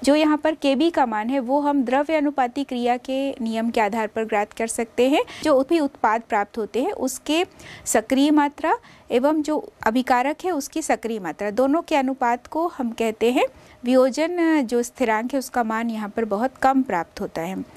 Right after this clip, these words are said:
तो इसका जो क्षारीय गुण होता है, वो हम समझ सकते हैं कि इसमें lone pair of electron होता है नाइट्रोजन में, तो यह एक लुईस क्षार की तरह व्यवहार करता है, इसलिए ये लुईस अम्ल को इलेक्ट्रॉन युग्म देकर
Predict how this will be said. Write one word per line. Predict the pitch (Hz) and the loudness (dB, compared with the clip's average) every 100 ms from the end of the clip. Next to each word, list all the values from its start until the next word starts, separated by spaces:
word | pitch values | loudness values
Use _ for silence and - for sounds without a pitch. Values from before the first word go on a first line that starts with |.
| - - - - | -16 -16 -14 0
तो | 311 339 - | 2 2 0
इसका | - - 339 | 0 2 2
जो | 349 | 4
क्षारीय | 359 - 233 220 330 | 2 2 0 2 2
गुण | 254 233 | 2 0
होता | 226 202 185 | 0 -4 -4
है, | 196 262 | -2 -2
वो | 302 277 | 2 2
हम | 294 311 | 2 -2
समझ | 294 277 285 | -4 -2 -2
सकते | 285 277 - | -4 -6 -4
हैं | 277 285 | -2 -2
कि | 277 277 | -2 -4
इसमें | 262 269 269 | -2 -2 -2
lone | 202 226 269 | 0 0 2
pair | 285 277 | 2 2
of | 277 | 0
electron | 285 262 262 262 262 277 | 0 -2 -2 0 4 4
होता | 269 269 | 4 2
है | 269 | 0
नाइट्रोजन | 240 233 247 240 269 | 0 -2 -4 0 0
में, | 277 349 - - - - | 0 -2 -6 -20 -12 0
तो | 311 | 2
यह | 262 320 339 - | 4 2 2 0
एक | 294 - 339 370 - - - | -2 -2 -2 -2 -4 -10 -2
लुईस | 226 240 311 381 - | 0 4 4 4 2
क्षार | - 220 190 | -2 -2 -2
की | 214 | -6
तरह | 226 226 | -4 -2
व्यवहार | 226 220 233 226 | -2 -2 -2 -2
करता | 226 214 214 | -6 -4 -4
है, | 226 226 - - - | -4 -6 -10 -6 0
इसलिए | 277 - 311 330 | 0 2 2 4
ये | 311 320 | 2 2
लुईस | 247 247 294 - | 2 2 2 0
अम्ल | 233 247 269 | 0 0 0
को | 269 311 | 0 2
इलेक्ट्रॉन | 269 233 - 247 254 254 | 2 0 0 0 0 0
युग्म | 269 254 | 0 0
देकर | 226 226 226 277 | 0 0 0 -4